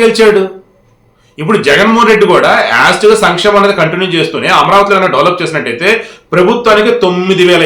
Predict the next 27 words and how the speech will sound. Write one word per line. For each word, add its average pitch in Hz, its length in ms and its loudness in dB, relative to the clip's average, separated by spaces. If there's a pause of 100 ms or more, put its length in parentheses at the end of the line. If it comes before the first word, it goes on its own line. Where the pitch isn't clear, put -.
(120)
ఎకరాలు 240 380 2
దాదాపు 214 320 2
మిగిలేవి. 202 380 0 (1900)
ఆల్రెడీ 202 240 2
డెవలప్‌మెంట్ 214 400 2
చేస్తున్నప్పుడు 208 480 0 (120)
బోల్డ్ 196 380 2
అంత 190 200 0
రెవెన్యూ 208 300 0
జనరేట్ 196 320 0
అయితే 175 120 -4 (120)
కంపెనీలు 196 380 0
వస్తూ 190 200 -4
ఉండేవి, 185 340 0 (680)
ఆ 123 40 -4 (100)
మిగిలిన 196 360 2
భూములు 202 280 4
వచ్చేసి 185 340 -2 (160)
కొన్ని 165 240 -2
ఎకరాలు 190 260 0
అమ్ముకున్నా 185 320 -2
కానీ 175 160 -4
బ్రహ్మాండమైన 196 420 0
డబ్బులు 185 200 0
వచ్చాయి 180 260 -2
గవర్నమెంట్కి. 185 560 -2 (1400)
And 160 100 0